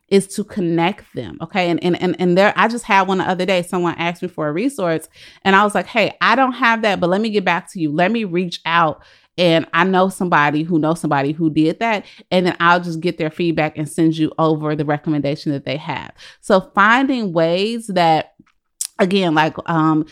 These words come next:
you know, who do you know that has a special needs child and you have a friend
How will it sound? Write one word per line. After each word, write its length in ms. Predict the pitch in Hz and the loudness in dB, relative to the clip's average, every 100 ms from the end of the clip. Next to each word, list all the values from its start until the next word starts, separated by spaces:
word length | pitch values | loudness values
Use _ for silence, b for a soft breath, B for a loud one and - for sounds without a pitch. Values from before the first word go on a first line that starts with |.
| B | B
you 100 | 202 | -2
know, 120 | 208 175 | 0 0
who 280 | 196 254 | 0 2
do 80 | 277 | 2
you 160 | 247 247 | 2 2
know 180 | 233 220 | 2 2
that 120 | 185 | 0
has 260 | 185 180 | 0 -2
a 40 | 175 | -4
special 420 | - 170 185 190 | -4 -4 -2 -4
needs 260 | 180 160 - | 0 0 -2
child 400 | - 170 151 165 | -2 2 2 2
and 120 | 165 | 0
you 100 | 185 | 0
have 240 | 175 170 | -2 -2
a 40 | 160 | -4
friend 540 | - 180 175 160 156 | -4 0 2 0 -2